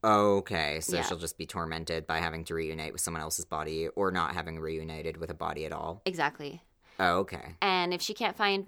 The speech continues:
Speaker 2: the body before daybreak, she'll die in terrible pain. So if you just hide it from her,
Speaker 1: Yeah, or
Speaker 2: sh-,
Speaker 1: get rid
Speaker 2: that's
Speaker 1: of
Speaker 2: a way
Speaker 1: it.
Speaker 2: of killing her. On July twenty-second, two thousand eight, at eleven twenty-seven P M,
Speaker 1: What?
Speaker 2: C C T V
Speaker 1: Oh,
Speaker 2: footage
Speaker 1: my
Speaker 2: of
Speaker 1: goodness.
Speaker 2: a lemonade factory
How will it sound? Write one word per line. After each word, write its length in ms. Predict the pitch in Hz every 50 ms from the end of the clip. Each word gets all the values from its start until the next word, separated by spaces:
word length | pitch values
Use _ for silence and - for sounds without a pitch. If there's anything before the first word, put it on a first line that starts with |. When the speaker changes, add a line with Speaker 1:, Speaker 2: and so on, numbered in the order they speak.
| -
Speaker 2:
the 80 | - 185
body 240 | 190 175 170 170 170
before 260 | 170 - - 165 160
daybreak, 680 | 160 - 196 208 226 226 - _ 220 214 214 214 208 -
she'll 440 | - - - 180 165 156 156 147
die 240 | - - 160 156 156
in 180 | 156 156 151 160
terrible 360 | - 170 156 147 147 143 -
pain. 480 | - - - 180 170 170 185 220 233 233
So 140 | 220 - 151
if 120 | 175 -
you 60 | 165
just 160 | - - - -
hide 240 | - 156 156 160
it 120 | 175 - -
from 200 | - 202 196 196
her, 320 | 196 190 190 185 190 196 - - - - - - _ _ _ _ _ _
Speaker 1:
Yeah, 260 | - 87 85 78 71
or 160 | 78 82 - - -
Speaker 2:
sh-, 200 | - - 85 -
Speaker 1:
get 140 | - - -
rid 60 | -
Speaker 2:
that's 180 | 196 185 - -
Speaker 1:
of 60 | 196
Speaker 2:
a 40 | 185
way 140 | 185 185 185
Speaker 1:
it. 40 | 185
Speaker 2:
of 100 | 180 - _ _ _ _ _ -
killing 320 | - - 190 190 190 202
her. 260 | 214 202 202 202 208 - _ - - - - - - - -
On 200 | - 208 208 208 202
July 360 | - 226 214 208 214 220 254
twenty-second, 680 | 269 - - 311 277 247 - - 175 - - 175 170 165
two 100 | - 190
thousand 480 | - - 208 208 220 240 - 262 240 -
eight, 240 | - 160 160 - - -
at 120 | - -
eleven 340 | - 156 190 240 277 349 370
twenty-seven 580 | 359 - 320 302 294 - - 214 208 214 208 208
P 160 | - - 180
M, 260 | 170 156 160 160 165 170 -
Speaker 1:
What? 140 | - - - - - - _ _ _
Speaker 2:
C 280 | _ - - - 277 311
C 200 | 320 - 349 311
T 240 | 294 - - 240 226
V 120 | 208 208 202
Speaker 1:
Oh, 80 | 208 -
Speaker 2:
footage 360 | - 180 170 175 180 175 170
Speaker 1:
my 60 | 156
Speaker 2:
of 80 | 156 -
Speaker 1:
goodness. 340 | - 151 151 156 - 185 170
Speaker 2:
a 40 | 175
lemonade 440 | 175 202 226 247 254 240 233 226 220
factory 600 | - - 180 165 170 - - - 170 165 165 165